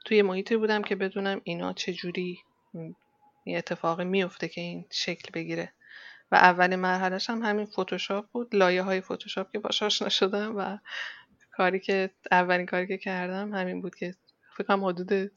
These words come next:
سیصد چهارصد تا شاید بیشتر عکسای فریم به فریم بود که گذاشتم ایشون همینجوری پشت سر هم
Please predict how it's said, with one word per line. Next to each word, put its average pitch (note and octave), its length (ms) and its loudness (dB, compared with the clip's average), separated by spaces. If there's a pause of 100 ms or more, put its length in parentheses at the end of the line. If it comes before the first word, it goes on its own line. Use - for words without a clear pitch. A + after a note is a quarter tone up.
(300)
سیصد F3+ 440 -4
چهارصد F3+ 460 -6
تا A3 100 -12
شاید G#3 220 -2
بیشتر F#3+ 480 -6 (680)
عکسای F#3 680 -6 (880)
فریم F3 340 6
به F3 80 -2
فریم F3+ 380 -2
بود G#3+ 140 -4
که F#3+ 80 0
گذاشتم F3+ 460 -4
ایشون F#3 240 -6
همینجوری F3+ 280 -8
پشت F3 180 -10
سر E3+ 240 -4
هم E3+ 340 -8